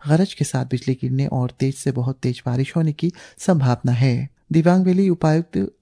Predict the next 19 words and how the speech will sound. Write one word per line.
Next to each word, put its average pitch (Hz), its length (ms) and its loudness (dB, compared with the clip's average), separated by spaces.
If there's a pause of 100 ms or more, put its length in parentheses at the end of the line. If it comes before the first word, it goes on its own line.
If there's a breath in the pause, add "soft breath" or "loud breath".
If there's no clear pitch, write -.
(200)
बेकिर 151 420 0 (140)
न्योकार 139 600 -2 (420)
ने 139 260 0
सरकारी 135 480 -2
परियोजनाओं 135 680 -2
और 135 280 -2
बुनियादी 127 360 -2
ढांचे 127 360 -2
के 147 260 -2 (280 loud breath)
कार्यान्वयन 147 500 2
में 143 200 2
एक 135 320 -4
स्थायी 139 380 -2
दृष्टिकोण 135 500 -4
अपनाने 127 380 -2
की 143 180 -4
तत्काल 127 400 -4
आवश्यकता 127 540 -4
को 156 260 -2